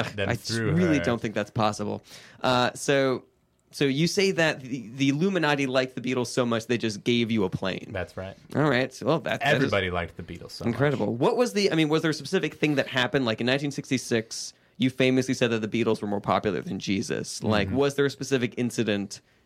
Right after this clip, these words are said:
Speaker 1: that made you think this, that, that, that brought that to your brain?
Speaker 2: Um, well, we had played a show on a Sunday morning,
Speaker 1: Mm-hmm.
Speaker 2: and more people had come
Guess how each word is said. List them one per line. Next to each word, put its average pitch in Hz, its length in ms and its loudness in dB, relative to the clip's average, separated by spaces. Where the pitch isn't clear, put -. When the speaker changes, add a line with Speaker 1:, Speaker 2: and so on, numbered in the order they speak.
Speaker 1:
that 120 160 2
made 117 260 2
you 110 100 0
think - 460 -2
this, - 400 -6
that, 110 320 -2
that, 107 180 2
that 113 200 0
brought 127 240 2
that 117 180 0
to - 80 -8
your 101 100 -2
brain? 110 380 -2
Speaker 2:
Um, 123 760 0
well, 143 280 2
we 147 280 0
had 139 280 -2
played 139 280 -2
a 117 60 -4
show 120 420 0
on 107 120 -2
a 104 80 -2
Sunday 101 400 -2
morning, 98 600 -4
Speaker 1:
Mm-hmm. 98 200 2
Speaker 2:
and 98 180 0
more 101 200 6
people 101 320 2
had 95 200 0
come 95 540 0